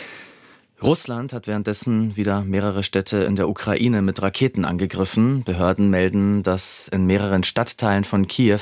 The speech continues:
Brände ausgebrochen sind. Bürgermeister Klitschko berichtet außerdem von brennenden Autos, nachdem Drohnen niedergegangen waren.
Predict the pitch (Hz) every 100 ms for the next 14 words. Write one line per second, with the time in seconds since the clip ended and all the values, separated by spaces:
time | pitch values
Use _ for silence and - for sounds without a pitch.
0 | - 101 107 95 - 85 - 82 82 80
1 | 92 90 76 - - - - - - 87
2 | 90 85 87 - 87 - 107 117 - 135
3 | 110 107 107 107 - 101 - 101 104 101
4 | 98 90 - 90 85 87 - 98 - 107
5 | - 98 95 - 95 95 90 98 104 92
6 | 87 90 87 82 85 87 82 85 85 85